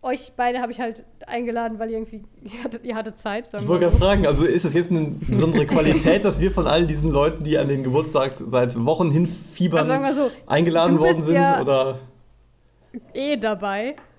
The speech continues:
Speaker 1: immer. Nein, ich, du bist sowieso immer mein, äh, Go-To-Gast, das weißt du ja. Und, ähm, äh,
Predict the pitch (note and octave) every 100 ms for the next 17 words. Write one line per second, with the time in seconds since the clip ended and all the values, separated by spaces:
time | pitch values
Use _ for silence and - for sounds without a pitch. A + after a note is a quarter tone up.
0 | _ - - C4 D4 E4 - _ _ _
1 | _ - G#3 G#3 G#3+ A3 G#3 C4 C4 C4+
2 | A#3+ B3 A3 C#4 B3 A3+ A3 G#3+ G#3+ -
3 | A3 A#3 A3+ A3+ A#3 A#3+ A3 G#3+ B3 A3+
4 | - G#3 G#3+ A3+ A3+ G#3+ G3 B3+ - _
5 | _ _ - - - A#3+ A#3 A#3 G#3+ A3
6 | A3 G#3+ G#3+ G#3 _ _ _ _ _ _
7 | _ _ _ _ G#3 G#3 G3+ G3+ G3+ G3+
8 | G3 -